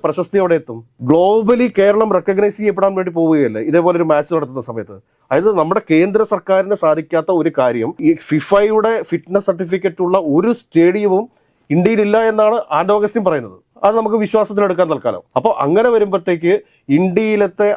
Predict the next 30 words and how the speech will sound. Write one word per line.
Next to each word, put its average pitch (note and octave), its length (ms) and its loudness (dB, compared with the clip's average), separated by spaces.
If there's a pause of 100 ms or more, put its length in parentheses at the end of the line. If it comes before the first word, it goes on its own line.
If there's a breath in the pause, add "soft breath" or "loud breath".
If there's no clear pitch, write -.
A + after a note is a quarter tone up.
(100)
ആദ്യത്തെ F3 680 -2
ഫിഫ D#3 400 -4
ഫിറ്റ്നസ് F3+ 480 -4
സർട്ടിഫിക്കറ്റ് E3+ 600 -4
ഉള്ള E3 240 2 (260 soft breath)
ഒരു E3+ 160 2
സ്റ്റേഡിയമായിട്ട് F3+ 840 2 (160)
കലൂർ F3 280 2 (120)
മാറുക F3+ 500 2
എന്ന് F#3 180 -4
പറഞ്ഞു F3+ 260 -2
കഴിഞ്ഞാൽ F3+ 260 0 (280 soft breath)
അത് D#3 120 0
ഓരോ G3 400 2
മലയാളിക്കും G#3 680 0
അഭിമാനമുള്ള G3 680 0
കാര്യമല്ലേ? G#3 560 0 (100)
എന്തിനാണ് A3+ 400 0
പിന്നെ A3+ 180 0
ഇവരെ G#3+ 140 0
എതിർക്കുന്നത്? F#3+ 640 -4 (100)
ഈ E3 120 4
മാധ്യമങ്ങൾ F3 680 2 (100)
തമ്മിലുള്ള G3+ 340 2
മത്സരങ്ങളൊക്കെ F3+ 640 0
ഓക്കെയാണ്, B2+ 420 -2 (160)
പക്ഷേ G#3 280 0 (100)
അതിനിടയിലും F#3 640 0 (100)
കേരളത്തിന് G#3 640 2
ലഭിക്കേണ്ട F#3 720 -2